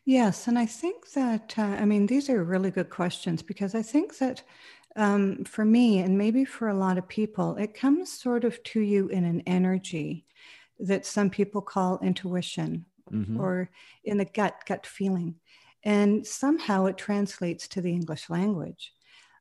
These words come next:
Speaker 1: But what I found is that the more centered I was, the more I meditated,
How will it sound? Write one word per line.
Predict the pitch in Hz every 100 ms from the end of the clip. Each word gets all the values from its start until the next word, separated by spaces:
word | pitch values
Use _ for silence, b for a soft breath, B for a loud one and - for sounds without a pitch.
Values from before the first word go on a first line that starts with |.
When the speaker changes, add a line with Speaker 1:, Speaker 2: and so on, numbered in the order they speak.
| _
Speaker 1:
But | 214 240
what | 240 320
I | 359
found | - - 214 220 160 170 220 247 _
is | 208 190 -
that | 208 202 196 196 - _ _ 220
the |
more | 226 262
centered | 269 - 220 214 - 233
I | 180
was, | 160 156 160 190 254 - -
the | 220 185
more | 196 220
I | 226 196
meditated, | 180 196 233 233 170 156 - 175 214